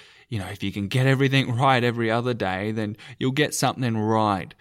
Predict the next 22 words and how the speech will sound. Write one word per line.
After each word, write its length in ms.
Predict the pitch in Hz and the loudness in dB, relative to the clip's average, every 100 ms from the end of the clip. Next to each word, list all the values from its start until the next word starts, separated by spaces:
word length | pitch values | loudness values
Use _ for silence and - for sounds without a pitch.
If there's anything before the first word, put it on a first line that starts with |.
| - - | -20 -12
or, 180 | 113 104 | -6 -6
or 180 | - 110 | -2 0
you'll 100 | 110 | 0
get 180 | 110 127 | 0 -2
it 120 | 120 | 0
all 180 | 113 110 | 0 0
right 420 | 101 95 95 90 | -2 -4 -4 -8
that 300 | - 98 - | -8 -8 -8
day 200 | - 95 | -10 -10
that 140 | 98 73 | -8 -8
really 480 | 98 104 110 104 90 | -4 -2 -2 -2 -6
counts 560 | - 101 87 - - | -10 -14 -14 -14 -10
when 280 | 104 95 95 | -8 -8 -6
you, 240 | 95 92 | -6 -8
you 160 | 64 107 | -6 -6
gotta 240 | 104 95 | -6 -6
put 260 | 95 101 92 | -6 -8 -8
these 240 | 90 87 | -8 -8
students 560 | - - 98 98 92 - | -10 -8 -8 -6 -6 -8
in 100 | 90 | -8
their 200 | 90 80 | -8 -8
houses. 840 | 82 95 135 165 110 73 110 - | -8 -8 -6 -6 -6 -8 -10 -12